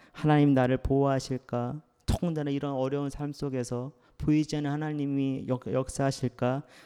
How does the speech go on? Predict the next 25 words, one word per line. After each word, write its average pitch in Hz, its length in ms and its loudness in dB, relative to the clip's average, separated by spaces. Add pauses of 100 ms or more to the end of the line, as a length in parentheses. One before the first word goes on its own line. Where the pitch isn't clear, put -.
의심이 131 460 4
들 110 240 0
때 147 260 0 (180)
하나님 170 480 2
우리에게 131 240 4
말씀하시는 110 760 0
거예요. 95 160 -10 (360)
"아니, 123 380 2 (280)
나는 107 300 2
여전히 113 320 2
너와 110 240 -2
함께하고 123 440 -2
있고, 120 540 0 (240)
나는 104 240 6
여전히 123 300 2
너를 120 240 2
인도하고 123 460 4
있고, 120 540 6 (280)
나의 117 260 10
보이지 135 460 6
않는 127 420 2
나의 104 260 4
손으로 127 380 -2
여전히 127 380 -2
너를 107 500 4